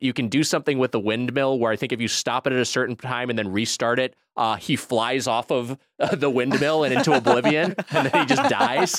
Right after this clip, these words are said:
<laughs> But he's, he's being tormented by goblins. You can free him.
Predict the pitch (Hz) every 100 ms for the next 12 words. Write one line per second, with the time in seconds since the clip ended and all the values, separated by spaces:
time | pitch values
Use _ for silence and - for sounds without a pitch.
0 | 254 - 247 277 330 277 294 262 277 -
1 | 294 - - 403 277 233 247 277 240 -
2 | 208 - - - 214 - - - - -
3 | 285 359 226 302 349 269 175 - - -
4 | _ _ _ _ - 170 185 - 180 151
5 | 214 214 202 202 202 202 175 156 131 120
6 | 120 117 107 135 139 113 - 170 156 139
7 | 113